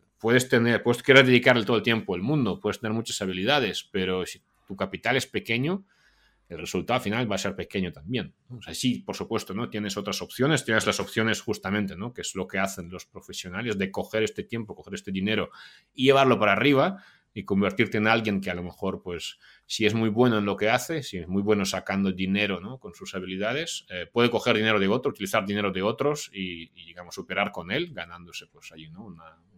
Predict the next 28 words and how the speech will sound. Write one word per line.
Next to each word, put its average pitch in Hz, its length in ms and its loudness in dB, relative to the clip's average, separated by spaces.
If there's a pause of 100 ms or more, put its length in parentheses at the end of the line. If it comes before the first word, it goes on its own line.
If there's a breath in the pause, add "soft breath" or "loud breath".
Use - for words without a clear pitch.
(160)
una 85 160 -20
diferencia, 98 600 -6 (480 loud breath)
una 85 200 -10
comisión, 82 380 -4
un 101 80 0
porcentaje, 90 480 -6
lo 87 100 -6
que - 100 -14
sea. 160 280 -4 (400 loud breath)
Eh, 92 400 -4
y 104 220 0
está 101 180 4
bien, 127 240 6
es 117 140 0
una 101 100 2
forma 110 280 4
de 98 40 2
explorar 98 440 0
también, 117 420 -6
o - 20 -16
sea, 78 140 -18
de - 540 -20
hecho, 78 320 -20 (160)
es, - 140 -20
es 87 240 -18 (100)
un 98 140 -6
tema 98 160 0
interesante, 120 580 -4